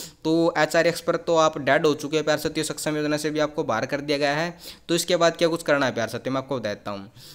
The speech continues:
आपकी इसकी जो रिन्यूअल डेट है प्यारे साथियों, वो तो निकल भी चुकी है प्यारे साथियों, अब तो रिन्यूअल होगा भी नहीं प्यारे साथियों। ठीक है,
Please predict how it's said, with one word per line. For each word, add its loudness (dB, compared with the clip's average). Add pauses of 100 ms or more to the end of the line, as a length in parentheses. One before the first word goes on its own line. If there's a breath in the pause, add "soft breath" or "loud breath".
(220 loud breath)
आपकी -2
इसकी -4
जो 4
रिन्यूअल 0
डेट 0
है 2
प्यारे -2
साथियों, -2
वो 2
तो -2
निकल -2
भी -2
चुकी -4
है 0
प्यारे -2
साथियों, -4
अब -16
तो -2
रिन्यूअल -2 (320 loud breath)
होगा 2
भी 2
नहीं 0
प्यारे -2
साथियों। -4 (400)
ठीक -8
है, -8